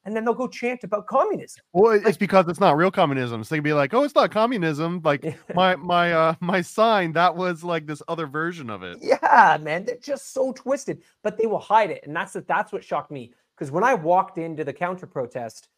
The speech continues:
Speaker 1: you know, something I described in my Substack, I show people how it was, because when I got there,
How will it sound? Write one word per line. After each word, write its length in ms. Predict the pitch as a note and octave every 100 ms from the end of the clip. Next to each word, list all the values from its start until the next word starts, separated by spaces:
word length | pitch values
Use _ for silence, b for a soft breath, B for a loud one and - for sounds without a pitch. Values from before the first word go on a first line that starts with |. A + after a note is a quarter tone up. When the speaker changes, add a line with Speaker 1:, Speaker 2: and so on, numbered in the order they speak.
| _ _ _
Speaker 1:
you 100 | D3+
know, 80 | D3
something 300 | D3 G#3 E3+
I 60 | D3+
described 360 | C#3+ F#3+ E3+
in 80 | D3
my 80 | C3
Substack, 480 | - D#3+ D3 C3 A#2
I 60 | B2+
show 160 | A3
people 240 | A3 F#3+ D3+
how 140 | D3+
it 60 | A#2+
was, 160 | G#2
because 260 | - A#2+ A#2+
when 140 | C3+
I 80 | F#3
got 340 | F3 F#3 F3+ F3+
there, 320 | A#2+ A2